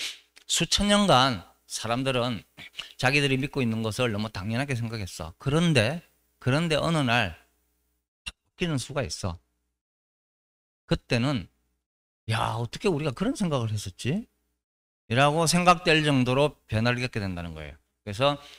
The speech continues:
과학의 역사는 노멀 사이언스 레볼루션, 노멀 사이언스 레볼루션으로 간다. 계단식으로 변한다. 이게 이제 토마스 쿤의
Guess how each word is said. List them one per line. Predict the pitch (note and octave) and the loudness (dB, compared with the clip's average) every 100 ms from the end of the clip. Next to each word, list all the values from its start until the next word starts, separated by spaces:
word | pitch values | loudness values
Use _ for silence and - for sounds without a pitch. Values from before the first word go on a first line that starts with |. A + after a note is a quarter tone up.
| _ | _
과학의 | E3 E3 D3+ | 2 4 2
역사는 | B2 C3 D3 A2+ - _ - - | 0 -2 0 -2 -6 _ -20 -12
노멀 | G#2+ B2+ D#3 | 0 4 4
사이언스 | C#3+ F3+ E3 C#3 C#3+ | 6 6 6 4 2
레볼루션, | C#3 D3+ D3 A#2+ - C3+ | 4 4 4 0 -2 -2
노멀 | A#2+ B2+ C3+ | 0 0 0
사이언스 | D#3+ C#3+ B2+ | 0 0 -2
레볼루션으로 | A#2+ C3+ B2+ A#2+ - A#2 B2 D3 | 0 0 0 -2 -2 -2 -2 -2
간다. | A2+ A#2+ A2 - _ - G2+ | -2 -2 -2 -6 _ -14 -14
계단식으로 | - G#2+ C3 C3+ D#3+ B2 | -4 2 4 4 2 0
변한다. | A2 A2 A2+ A2 | -2 -4 -8 -8
이게 | C3+ C#3 | -8 -8
이제 | A2+ | -8
토마스 | - B2+ B2 - | -6 -6 -6 -8
쿤의 | C#3+ B2+ A2 F#2 | -8 -6 -8 -12